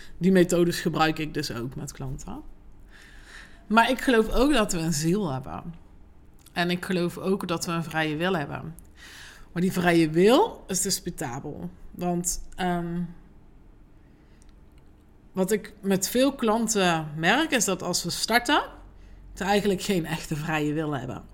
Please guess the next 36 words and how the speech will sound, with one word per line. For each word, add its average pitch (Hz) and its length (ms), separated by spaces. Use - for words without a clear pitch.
Ze - 80
hebben 143 180
vooral 139 240
een 151 100
verlangen. 156 680
En 165 200
naarmate 170 460
je 180 80
jezelf 175 380
beter 170 300
leert 147 300
kennen, 180 440
ga 185 120
je 180 100
jezelf, 180 520
zoals 160 200
ik 170 140
dat 165 160
dan 160 200
noem, 202 260
en 202 60
dat 165 140
klinkt 202 200
misschien 196 200
een 190 60
beetje 190 180
abstract, - 500
innerlijk 240 420
bevrijden. 151 720
Dus - 160
je 185 100
komt 202 220
er 190 120
in 180 100
je 175 80
autonomie, 180 840